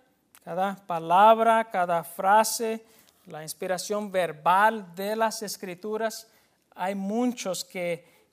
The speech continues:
que no van a ese, hacia este, ese punto de afirmar sola Escritura. Y hay muchos bautistas, especialmente aquí en Texas. Es más, me he encontrado más aquí en Texas que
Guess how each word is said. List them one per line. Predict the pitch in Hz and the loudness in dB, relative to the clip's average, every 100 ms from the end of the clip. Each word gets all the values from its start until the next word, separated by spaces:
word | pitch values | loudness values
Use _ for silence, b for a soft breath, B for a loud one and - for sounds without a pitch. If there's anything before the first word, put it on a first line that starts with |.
| _ | _
que | 180 175 | -10 -6
no | 190 208 | -2 -2
van | 202 202 196 | -2 -4 -2
a | 185 185 | -2 -2
ese, | 185 208 180 175 - | -4 -6 -6 -6 -8
hacia | 170 - 180 | -12 -10 -10
este, | 175 196 180 - | -8 -6 -6 -6
ese | 175 190 | -8 -10
punto | 175 196 214 202 170 156 | -8 -6 -6 -6 -6 -4
de | 156 | -6
afirmar | 147 175 170 175 185 175 151 b b | -6 -10 -8 -2 0 0 -4 b b
sola | - - - 180 180 | -14 -10 -6 -4 -4
Escritura. | 170 - 165 - 156 139 143 _ _ _ _ _ _ - | -6 -8 -16 -12 -12 -12 -16 _ _ _ _ _ _ -18
Y | 165 | -16
hay | 160 | -10
muchos | 180 196 202 175 | -8 -6 -8 -4
bautistas, | 160 - 170 - 147 | -4 -4 -12 -10 -14
especialmente | - 160 - 175 175 170 160 | -14 -14 -6 -6 -6 -10 -10
aquí | 147 165 | -10 -14
en | 147 | -10
Texas. | 160 143 - - _ b b b b _ _ _ | -10 -10 -20 -20 _ b b b b _ _ _
Es | 170 160 | -10 -6
más, | 175 175 | -2 -2
me | 170 | -4
he | 175 | -10
encontrado | 190 170 180 | -10 -6 -6
más | 175 185 180 | -2 -4 -4
aquí | 175 190 | -10 -12
en | 170 | -6
Texas | 185 180 180 160 - | -4 -4 -4 -10 -14
que | 165 147 | -12 -12